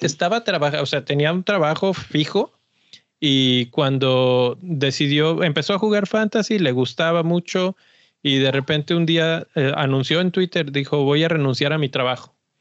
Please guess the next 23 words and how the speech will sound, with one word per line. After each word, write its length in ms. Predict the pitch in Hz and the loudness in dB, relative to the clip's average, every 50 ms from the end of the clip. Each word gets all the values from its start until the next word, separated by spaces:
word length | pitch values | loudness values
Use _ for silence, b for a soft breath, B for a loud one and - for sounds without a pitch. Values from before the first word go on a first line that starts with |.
| _ _ _ _ _ _ _ _ _ _ | _ _ _ _ _ _ _ _ _ _
Y, 640 | 147 135 127 127 127 123 120 117 117 127 - 151 151 | -4 -2 0 0 0 0 0 0 -2 -2 -2 -2 0
y 60 | 135 | 0
mucha 300 | 139 147 160 - 185 170 | 2 0 2 0 0 0
gente 240 | 180 170 - 180 165 | 0 0 0 0 0
le 80 | 151 | 0
dijo, 160 | 143 135 156 | 0 0 0
"¿Y 240 | 147 143 143 139 131 | 0 0 0 0 0
qué 100 | - 147 | 0 0
vas 240 | 151 156 160 147 - | 2 2 2 0 0
a 40 | 156 | 0
hacer?". 260 | 135 160 165 170 160 | 0 0 -2 -2 -2
"No, 180 | 160 175 226 220 | -2 -4 -6 -6
pues 140 | - 160 | -4 -2
me 80 | 151 143 | -2 0
voy 180 | 131 147 156 160 | 2 2 2 2
a 80 | 170 | 0
dedicar 540 | 160 156 143 127 131 127 - 151 143 143 151 | 0 0 0 0 -2 -2 -2 -2 -2 0 0
a 100 | 143 135 | -2 -2
hacer 240 | 131 - - 147 143 | -2 -2 -2 0 0
una 320 | 147 147 143 - - 147 | 0 0 0 0 -2 -2
app 160 | 156 151 - _ _ | -4 -4 -8 _ _
para 200 | 156 127 113 110 | 0 0 0 0
fantasy". 560 | - 160 151 147 147 156 139 135 - 131 | 0 -2 -2 0 -2 -4 -4 -4 -6 -8